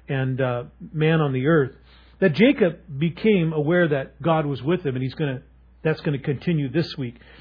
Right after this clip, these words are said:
as really against all odds, the Lord then will bless Jacob with his own herds and, and assure him all the while that he's with him. And as we make our way through these verses, we will point out some other things as we go. Now, having worked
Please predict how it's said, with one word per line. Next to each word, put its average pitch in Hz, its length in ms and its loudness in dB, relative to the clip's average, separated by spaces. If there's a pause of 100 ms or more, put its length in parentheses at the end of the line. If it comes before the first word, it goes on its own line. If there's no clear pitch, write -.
(280)
as 165 260 2 (120)
really 170 380 6
against 160 400 0
all 190 220 4
odds, 185 520 -2 (340)
the 165 80 2
Lord 165 320 4
then 156 180 0
will 147 100 2
bless 156 440 0
Jacob 131 380 -4 (400)
with 156 100 0
his 143 140 2
own 185 200 4
herds 127 580 0
and, 160 120 -4
and 202 280 -4
assure 254 400 -4
him 175 200 0
all 170 200 -2
the 180 60 0
while 160 260 0
that 143 80 -2
he's 139 160 -4
with 160 220 -4
him. 123 180 -10 (360)
And 214 160 6
as 240 160 6
we 226 100 6
make 233 260 6
our 262 120 8
way 196 200 6
through 208 280 0
these 180 200 0
verses, 151 520 0 (720)
we 180 140 4
will 208 220 6
point 214 260 2
out 175 200 0 (220)
some 180 200 2
other 170 180 4
things 131 300 -4
as 139 160 -6
we 143 80 -2
go. 131 260 2
Now, 170 260 2 (360)
having 277 380 6
worked 214 220 8